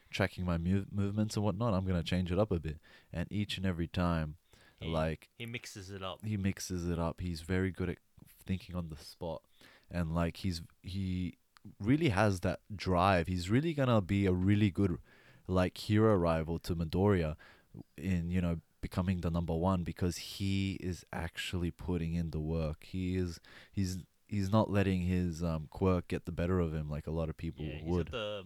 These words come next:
Speaker 2: motivation and drive to push him through this kinda
Speaker 1: And
Speaker 2: hero.
Speaker 1: and the passion, and I just
Speaker 2: Yeah, the
Speaker 1: love how,
Speaker 2: passion.
Speaker 1: and I just love how he, like, always has to self, like, self-improve.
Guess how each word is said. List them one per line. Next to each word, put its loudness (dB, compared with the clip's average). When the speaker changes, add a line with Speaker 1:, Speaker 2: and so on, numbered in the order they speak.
Speaker 2:
motivation -8
and -12
drive -8
to -18
push -14
him -14
through -10
this -16
kinda -14
Speaker 1:
And -2
Speaker 2:
hero. -4
Speaker 1:
and 0
the -6
passion, -2
and -2
I -2
just -8
Speaker 2:
Yeah, -6
the -4
Speaker 1:
love 0
how, -2
Speaker 2:
passion. -12
Speaker 1:
and -4
I 0
just -8
love -2
how -2
he, -4
like, -6
always -2
has -4
to -14
self, -6
like, -6
self-improve. -2